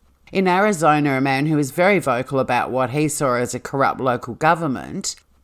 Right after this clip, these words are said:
spread his graffiti far and wide,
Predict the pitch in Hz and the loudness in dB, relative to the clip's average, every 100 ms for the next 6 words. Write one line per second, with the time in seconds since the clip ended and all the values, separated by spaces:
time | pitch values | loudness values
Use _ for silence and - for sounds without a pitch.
0 | _ - - 226 247 262 247 - 190 - | _ -16 -4 0 2 0 -2 -2 -6 0
1 | 151 151 156 156 - 151 156 165 151 131 | 0 0 -4 -8 -2 0 2 0 -2 -2
2 | 139 135 131 117 123 | 0 2 2 -2 -6